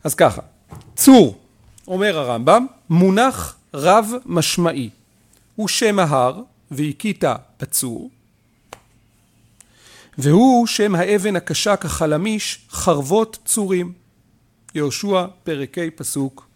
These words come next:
ב'. "והוא שם המכרה שקוראים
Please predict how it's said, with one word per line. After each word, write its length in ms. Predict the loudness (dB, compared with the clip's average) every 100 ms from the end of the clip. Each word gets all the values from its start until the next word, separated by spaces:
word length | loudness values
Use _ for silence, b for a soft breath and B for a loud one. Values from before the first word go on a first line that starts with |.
| _ _ _ -6
ב'. 100 | -6 -6 -18 _ _ _ _ _ b b b b b b b b b b _
"והוא 640 | -2 4 6 6 4 -2 _ -14
שם 560 | -10 -4 0 0 -2 -8
המכרה 920 | -4 -2 0 -2 -6 -10 -6 -2 -2 -2 -8 _ _ _ _ _
שקוראים 1000 | -10 -6 -6 -8 -4 -4 -4 -4 -4